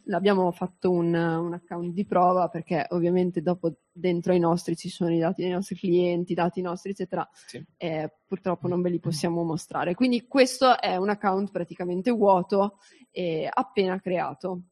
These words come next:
Speaker 1: Ok, eh, aspetta che qualcuno ci scrive, si può integrare WhatsApp oppure M S Access?
Speaker 2: Allora, WhatsApp, da quanto mi ricordo, mm, no,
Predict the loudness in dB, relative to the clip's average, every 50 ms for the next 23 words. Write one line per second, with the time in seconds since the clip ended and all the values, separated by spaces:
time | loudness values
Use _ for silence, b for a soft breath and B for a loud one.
0 | _ _ _ -14 -14 -14 -10 -10 -8 -8 -8 -8 -10 _ _ _ -10 -8 -8 -6
1 | -8 -10 -12 -14 -14 -12 -12 -14 -12 -10 -10 -10 -10 -10 -10 -12 -12 _ -8 -8
2 | -8 -8 -10 -16 -14 -10 -8 -8 -8 -8 -10 -14 -14 -12 -10 -8 -8 -6 -4 -2
3 | 0 2 2 2 0 0 -2 -4 -6 _ -6 -6 -6 -6 -8 -12 -12 -8 -8 -8
4 | -8 _ -6 -4 -2 -2 -2 -4 -6 _ -8 -6 -4 -4 -4 -2 -2 -2 -2 -4
5 | -4 -6 -6 -4 -4 -4 -4 -6 -10 _ _ -16 -14 -14 -14 -16 _ -20 -20 _
6 | _ _ _ _ _ -4 -2 -2 -2 -2 -4 -6 -8 -10 -12 -14 -18 _ _ -8
7 | -4 -4 -4 -4 -6 _ _ -8 -8 -8 -8 _ _ _ 0 0 0 0 -2 -4
8 | -8 -10 -8 -6 -4 -6 -6 -4 -2 -2 0 0 -2 -2 -2 0 0 0 0 -2
9 | -4 -4 -4 -2 -2 -2 -4 -4 -6 -2 -2 0 0 0 -4 -6 -6 -6 -6 -6
10 | -6 -6 -6 -6 -6 -6 -8 -8 -8 -8 -8 -10 -10 -10 -10 -8 -4 -2 0 2
11 | 2 2 2 2